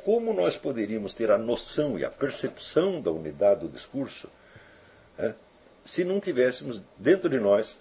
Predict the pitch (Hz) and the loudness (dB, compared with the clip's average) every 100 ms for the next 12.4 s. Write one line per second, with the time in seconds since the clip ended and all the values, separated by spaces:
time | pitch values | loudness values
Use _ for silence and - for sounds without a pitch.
0 | _ - 147 135 143 - 139 135 135 143 | _ -4 0 2 0 0 -2 0 -2 -2
1 | 98 104 117 127 127 131 117 - 113 110 | 8 10 10 6 -2 -6 -4 -2 4 4
2 | 98 98 113 117 127 120 107 98 - - | 6 6 4 2 -4 -2 4 4 4 2
3 | - _ _ - - - - - - - | -8 _ _ -20 -20 -20 -20 -20 -20 -20
4 | - - - - - - - - - - | -20 -20 -20 -20 -20 -20 -20 -20 -20 -20
5 | - - - - - _ - - 104 123 | -20 -20 -20 -20 -20 _ -20 -20 -2 2
6 | - - 147 - - 156 131 131 120 117 | 2 2 6 8 8 4 -4 -4 -4 -4
7 | - 123 104 80 87 - - - - 80 | -4 -2 -2 -2 -10 -14 -18 -20 -16 -12
8 | 73 69 73 - - _ _ _ _ _ | -12 -8 -10 -10 -20 _ _ _ _ _
9 | 92 90 98 98 82 69 71 110 120 117 | -10 -6 -6 -6 -8 -6 2 2 2 -6
10 | 82 80 85 82 71 - 82 101 - 85 | -8 -8 -8 -8 -8 -10 -8 -8 -6 0
11 | 92 98 98 73 104 143 160 87 80 76 | 0 0 -4 4 6 6 4 0 -4 -2
12 | 76 65 78 - | 0 2 0 -2